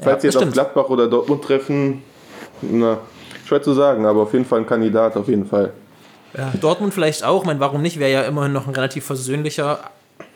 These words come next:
Speaker 2: Abschluss, je nachdem, wie die Saison weiter verläuft. Klar, aber Meister werden sie wohl nicht mehr, Dortmund. Das wäre
Speaker 1: Nee.
Speaker 2: wenigstens für die Dortmunder ein, ähm, D-F-B-Pokaltitel wäre noch was.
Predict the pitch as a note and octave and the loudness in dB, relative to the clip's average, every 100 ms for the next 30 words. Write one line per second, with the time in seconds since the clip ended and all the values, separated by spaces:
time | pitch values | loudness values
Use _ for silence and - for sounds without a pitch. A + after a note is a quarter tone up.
0 | - - - _ C#3 D#3 - D3+ D3 D3 | -20 -20 -20 _ -6 -6 -6 -6 -8 -10
1 | C#3 - C#3+ C3+ B2+ A2+ A#2 G#2+ B2 C3 | -12 -10 -8 -6 -6 -6 -8 -6 -6 -6
2 | C#3 A2+ - - A#2+ B2+ B2+ B2 D3+ C#3 | -6 -8 -8 -8 -4 -4 -4 -4 -2 -2
3 | C3 C#3 A#2+ B2 C#3+ - E3 E3+ D#3+ D#3 | -2 -2 -4 -4 -6 -6 -6 -6 -8 -10
4 | D#3+ D#3 C#3+ B2+ - A#2+ A2+ A2+ G#2+ G#2+ | -8 -8 -8 -10 -8 -6 -2 0 2 0
5 | - C3+ B2+ B2 A#2 B2 B2+ C3 B2 A#2 | -4 -10 -10 -12 -14 -10 -10 -8 -10 -10
6 | A2+ A#2 D3 A2+ G2+ F#2+ D2 - C3 B2+ | -12 -16 -18 -16 -16 -18 -20 -20 -20 -18
7 | - C3 C#3 C#3+ B2+ C#3+ B2+ B2+ C#3 C#3 | -12 -12 -12 -12 -10 -10 -8 -6 -6 -6
8 | D3 | -6